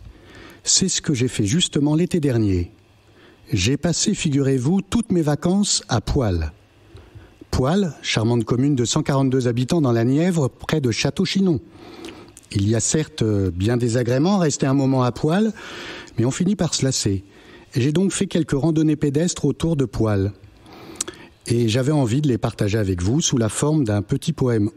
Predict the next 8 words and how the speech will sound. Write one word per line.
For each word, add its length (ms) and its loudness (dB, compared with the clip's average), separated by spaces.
en 160 2
alexandrin 720 0
que 120 0
j'ai 140 0
composé 720 -2
pour 160 0
l'occasion. 540 0
Flânerie. 800 -2